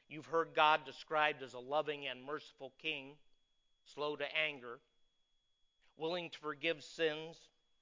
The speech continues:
our disobedience. And now you're wondering, "Okay, Dick, which is it? Is God going to grant us grace, or is he going to hold us in contempt of our sins? Do we have to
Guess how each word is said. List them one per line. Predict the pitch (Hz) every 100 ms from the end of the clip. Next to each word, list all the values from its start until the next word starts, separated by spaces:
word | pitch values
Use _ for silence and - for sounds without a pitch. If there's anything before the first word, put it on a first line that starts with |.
| _ _ -
our |
disobedience. | 139 156 151 143 131 151 127 120 135 - _ _ _ _ _ _ _ _ _ -
And | 143
now | 143
you're | 147 143
wondering, | 139 143 135 135
"Okay, | 147 156 147
Dick, | 117 117 -
which | 123 -
is | 131 113
it? | 90 _ _ _ _ _ _ _ _ _ _ _ _ _ _ _ -
Is | 131
God | - 156 160
going | 156 160 151
to | 120
grant | 151 156 151 139
us | - -
grace, | 151 165 214 - - _ _ _ _ _ _ _ _ _
or | 160 165
is | 156
he | 156
going | 135 139 135
to | 135
hold | 135 117
us | 117 -
in | 117 110
contempt | 123 110 - 147 120 -
of | 104
our | 101 98 -
sins? | 131 95 _ _ _ _ _ _ _ _ _ _ _ _ _ _ _ _ _ -
Do |
we | 160
have | 170 160 -
to | 151